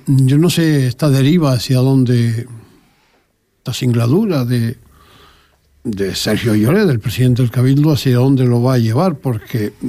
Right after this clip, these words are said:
yo quiero suponer que una vez que se convoquen las elecciones, se celebren las elecciones,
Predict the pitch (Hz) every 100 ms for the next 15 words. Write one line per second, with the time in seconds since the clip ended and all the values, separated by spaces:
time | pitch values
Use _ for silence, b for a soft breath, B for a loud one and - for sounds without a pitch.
0 | 117 107 110 139 120 - 156 147 185 151
1 | 160 180 160 160 - b b b b b
2 | b _ _ _ 139 123 123 123 131 147
3 | 143 131 - 123 127 143 131 127 120 104
4 | 117 - 147 160 127 127 - 123 139 131
5 | 127 113 143 135 180 185 170